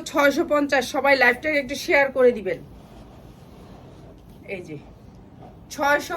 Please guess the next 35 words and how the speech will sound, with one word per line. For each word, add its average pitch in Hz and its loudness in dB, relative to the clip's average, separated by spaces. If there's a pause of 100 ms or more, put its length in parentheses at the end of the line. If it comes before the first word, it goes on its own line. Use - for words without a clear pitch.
(120)
পঞ্চাশ 294 -2 (120)
টাকা। 165 -4 (720)
এই 247 0
যে 269 -2 (100)
বিবেক 277 -2 (140)
ব্র্যান্ড, 185 0 (420)
বিবেকের, 254 -2 (720)
বিবেক 285 0 (120)
ব্র্যান্ডের 262 4 (120)
মাত্র 233 -4 (200)
ছয়শো 262 0 (120)
পঞ্চাশ 269 -6
টাকা। 262 -2 (120)
যার 226 2
লাগে 277 0
খালি 262 2
নিয়ে 262 -2
নিবেন, 196 -4 (720)
মাত্র 254 -2 (180)
ছয়শো 269 4 (100)
পঞ্চাশ 285 -2
টাকা। 254 2 (140)
একটু - -6 (100)
টুকিটাকি 302 0
সমস্যা 285 -2 (100)
থাকলে 302 2 (760)
ঠিক 359 0 (120)
করে 311 4
নিবেন, 240 -2 (120)
ঠিক - -8 (120)
করে 311 4
নিবেন, 254 -4 (100)
হাতে 220 -2 (180)
সুন্দর 285 -6
করে 302 0